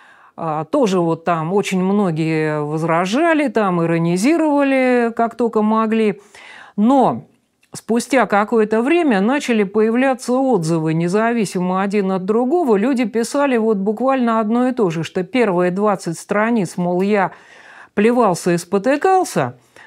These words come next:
но все-таки, э, значит, там, имея в багаже прочитанного «Волкодава», все-таки не бросил,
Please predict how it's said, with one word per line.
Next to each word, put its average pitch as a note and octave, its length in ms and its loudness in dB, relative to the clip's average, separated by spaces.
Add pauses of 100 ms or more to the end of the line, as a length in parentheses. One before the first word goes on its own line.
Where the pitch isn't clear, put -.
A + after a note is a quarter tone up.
(120)
но B3 160 2
все-таки, C#4 520 0
э, G3+ 1040 2
значит, E3+ 400 -2
там, E3+ 300 0
имея G3+ 280 2
в D#3+ 80 -4
багаже F#3 540 0
прочитанного E3+ 840 -2
«Волкодава», F3 760 0
все-таки E3+ 420 -4
не F3+ 160 0
бросил, A3 540 0